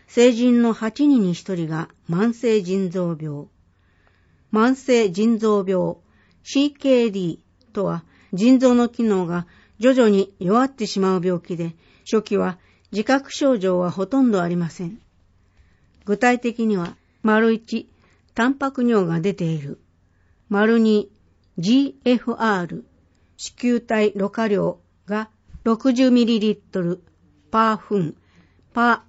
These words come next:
ー一点七三平方メートル未満。丸一、丸二のいずれか、または両方が三ヶ月以上続いているときに診断されます。腎臓を守るため、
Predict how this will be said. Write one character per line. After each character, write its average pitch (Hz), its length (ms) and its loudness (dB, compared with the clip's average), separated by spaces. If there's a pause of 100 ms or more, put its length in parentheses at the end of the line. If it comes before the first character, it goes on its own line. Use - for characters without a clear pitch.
(120)
ー 247 80 -4
一 269 40 -2
点 202 480 0
七 190 260 2
三 202 280 -4
平 214 260 -2
方 226 260 -6
メ 214 200 0
ー - 40 -8
ト 175 140 -8
ル 156 80 -4
未 147 180 -6
満。 160 280 -6 (920)
丸 214 300 2
一、 208 420 -4 (280)
丸 214 280 2
二 247 140 6
の 233 240 2
い 220 80 -6
ず 208 160 -4
れ 202 140 0
か、 185 240 -10 (680)
ま 202 140 -4
た 233 160 -2
は 185 180 -2 (240)
両 233 220 4
方 247 340 -4
が 226 220 -6 (260)
三 254 300 0
ヶ 277 140 -2
月 277 280 0
以 269 140 0
上 220 200 0
続 185 320 -4
い 226 80 -2
て 220 180 0
い 214 40 2
る 202 100 -2
と 202 140 -8
き - 160 -8
に 175 200 -2
診 180 320 -4
断 190 240 -2
さ 185 140 -8
れ 175 120 -4
ま 160 100 -6
す。 - 180 -20 (880)
腎 254 300 4
臓 277 220 8
を 254 40 6
守 240 380 2
る 180 60 -6
た 170 120 -8
め、 160 220 -8